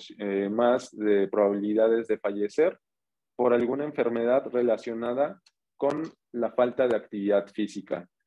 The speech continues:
En cuanto a los hombres, hay un ligero, un ligero aumento en la actividad física, es decir, más actividad física,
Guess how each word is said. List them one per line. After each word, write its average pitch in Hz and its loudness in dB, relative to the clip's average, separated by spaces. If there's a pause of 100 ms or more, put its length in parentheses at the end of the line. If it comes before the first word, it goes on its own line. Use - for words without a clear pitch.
(100)
En 123 -2
cuanto 131 2
a - 6
los 131 2
hombres, 180 2
hay 156 2
un 156 -2
ligero, 131 -2
un 127 -6
ligero 127 0
aumento 117 0
en 117 -4
la 98 -4
actividad 101 -2
física, 123 -2
es 113 0
decir, 120 -6 (1120)
más 113 -4 (340)
actividad 98 -2
física, 127 0